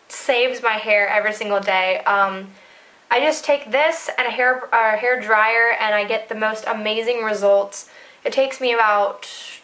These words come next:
twenty minutes, I think, to blow dry my hair now, and, um, if I let it air dry, it would take, like, seven hours, so it's actually a <laughs> lot faster to just to go ahead and blow dry it. But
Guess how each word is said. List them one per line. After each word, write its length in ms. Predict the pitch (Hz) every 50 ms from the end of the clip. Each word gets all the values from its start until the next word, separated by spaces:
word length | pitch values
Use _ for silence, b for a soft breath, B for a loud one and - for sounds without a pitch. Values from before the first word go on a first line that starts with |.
| _ -
twenty 400 | - - - 269 269 277 277 277
minutes, 300 | 277 277 269 269 277 -
I 100 | 269 269
think, 260 | 269 269 262 254 254
to 180 | 269 262 254 - - _ _
blow 160 | - 262 254 254
dry 140 | 262 262
my 140 | 254 247 247
hair 260 | 254 254 254 247 247
now, 400 | 247 240 247 240 240 240 240 240 -
and, 640 | - - 226 226 220 214 214 214 208 208 214 202 - B B B B B B B B B B _
um, 180 | - 226 226 226
if 100 | 220 -
I 120 | 233 233
let 120 | 233 233 233
it 140 | 226 208 -
air 160 | 214 214 208
dry, 240 | 202 214 190 196 196
it 60 | 196
would 120 | 190 190
take, 260 | - - 202 190 190 -
like, 180 | 185 175 -
seven 300 | - - 208 196 190 185
hours, 400 | 180 175 175 180 185 180 185 185
so 140 | - - 202
it's 140 | 196 196 226
actually 540 | 220 214 214 - - 226 208 202 196 190 185
a 80 | -
<laughs> 20 | 190
lot 460 | 190 - - - - 285 - - -
faster 380 | 208 190 190 190 - - 202
to 100 | 196 196
just 160 | 185 180 - -
to 60 | 202
go 80 | 196
ahead 160 | 196 190 185 196
and 100 | 190 190
blow 180 | 196 190 185
dry 300 | 180 185 185 180 185 185 185
it. 100 | - -
But 340 | - 220 214 214 - - -